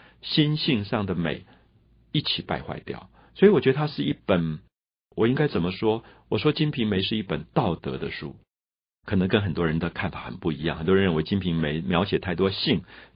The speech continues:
可能会认为它是一本不道德的书。相反，我认为它是一本道德的书，因为它真实的描写了欲望泛滥以后人的一种畸形跟变态的经验，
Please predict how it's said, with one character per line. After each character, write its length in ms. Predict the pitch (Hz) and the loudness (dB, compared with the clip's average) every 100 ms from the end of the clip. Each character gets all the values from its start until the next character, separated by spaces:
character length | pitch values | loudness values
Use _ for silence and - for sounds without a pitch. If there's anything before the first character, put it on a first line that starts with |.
| _ | _
可 120 | 104 | 2
能 160 | 92 104 | 2 4
会 160 | 120 | 4
认 180 | 107 98 | 6 6
为 100 | 82 | 4
它 140 | 92 | 0
是 140 | 90 95 | -2 -2
一 60 | |
本 180 | 90 76 | -2 -2
不 160 | - 170 | -2 -2
道 240 | - 110 | 0 -2
德 160 | - - | -4 -10
的 100 | - | -12
书。 240 | - - - - - | -12 -12 -14 -20 -8
相 260 | - 156 151 | 0 0 0
反， 260 | 98 - - | -4 -4 -4
我 120 | 90 | 0
认 140 | 120 | 2
为 140 | 110 85 | 2 0
它 140 | 90 | -4
是 140 | 80 87 | -4 -4
一 60 | |
本 220 | 85 73 - _ | -4 -6 -10 _
道 160 | - 65 | -6 -4
德 160 | - | -8
的 100 | - | -10
书， 300 | - - 71 | -12 -10 -8
因 160 | - 131 | -2 0
为 200 | 135 92 - - - - _ | 2 0 -6 -20 -20 -20 _
它 160 | - 135 | -6 -4
真 340 | - 156 156 | 2 4 4
实 200 | 156 107 | 0 -2
的 140 | 101 90 | 2 4
描 260 | 85 80 | 4 2
写 240 | 104 - 73 | 0 0 0
了 180 | 73 - | 0 -6
欲 220 | - 139 | -2 2
望 340 | 107 98 98 82 | 4 4 4 0
泛 400 | - 160 104 107 | -2 0 0 2
滥 220 | 101 85 | 2 0
以 100 | 71 | -4
后 300 | 80 95 76 | -2 0 0
人 340 | 69 76 85 | 0 0 0
的 300 | 92 90 76 - - _ - _ _ | 0 0 -2 -8 -20 _ -20 _ _
一 100 | 123 | -2
种 360 | 101 92 71 69 _ _ _ _ | 2 0 0 -6 _ _ _ _
畸 300 | - 143 139 | -6 -4 -2
形 260 | 131 87 85 | -4 -4 -2
跟 200 | 98 92 | -2 0
变 200 | 110 78 | 0 0
态 180 | 82 76 | -4 -10
的 100 | 67 | -10
经 240 | - 67 | -10 -8
验， 180 | 67 | -10